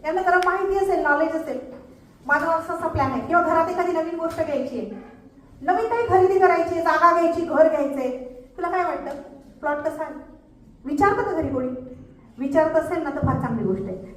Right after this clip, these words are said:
किती लोकांना घरी निर्णय प्रक्रियेत घेतलं जातं, तुमचं मत विचारलं जातं? जेन्युइन सांगा. या दीदीला घेतलं जातं. आणखी? व्हेरी गुड. बाकी बघा,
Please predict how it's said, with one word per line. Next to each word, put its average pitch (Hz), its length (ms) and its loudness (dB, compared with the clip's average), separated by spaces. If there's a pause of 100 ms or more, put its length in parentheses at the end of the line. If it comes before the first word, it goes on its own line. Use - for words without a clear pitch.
(100)
किती 359 300 4
लोकांना 277 460 2
घरी 269 340 -4
निर्णय 277 360 -2
प्रक्रियेत 254 540 -2
घेतलं 208 260 -6
जातं, 190 280 -6 (840)
तुमचं 262 220 -6
मत 240 200 -4
विचारलं 190 360 -6
जातं? - 480 -12
जेन्युइन 320 300 -2
सांगा. 226 280 -4 (540)
या 294 100 -2
दीदीला 285 280 -2
घेतलं 240 280 -4
जातं. 180 200 -8
आणखी? 247 340 -6 (1080)
व्हेरी 208 220 -8
गुड. 190 140 -6 (440)
बाकी 240 320 -6
बघा, 247 360 0